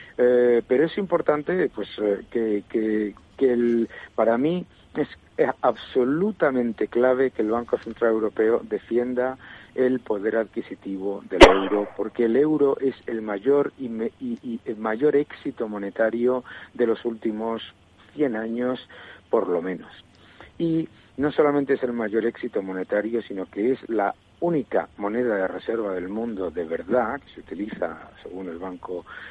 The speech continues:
el Bank of International Settlements, eh, a nivel global, junto con el dólar, muy por de-, muy por encima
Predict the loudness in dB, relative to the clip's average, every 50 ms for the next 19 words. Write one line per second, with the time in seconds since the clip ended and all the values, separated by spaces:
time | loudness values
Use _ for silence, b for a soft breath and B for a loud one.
0 | B B -4 -2 -2 -4 -4 -6 -8 -8 -8 -10 -10 -10 -10 -10 -12 -12 -14 -14
1 | -14 -8 -6 -6 -4 -4 -6 -6 -6 -10 -14 -16 -18 -16 -8 -6 -6 -6 -6 -8
2 | -8 -8 -6 -6 -4 -2 -4 -4 -4 -6 -6 -2 2 2 4 4 2 0 b b
3 | b b -8 -6 -4 -4 -4 -2 -2 -4 -4 -4 -6 -6 -6 -6 -8 -10 -8 -8
4 | -6 -6 -6 -8 -10 -12 -10 _ 0 2 2 2 0 -2 -6 -12 b b b b
5 | b b -14 -8 -4 -2 -2 -2 -2 -4 -8 -8 -8 -8 -8 -8 -10 -6 -2 0
6 | 0 0 0 -2 -4 -6 -8 -8 -10 -8 -4 -4 -4 -2 -2 -4 -4 -6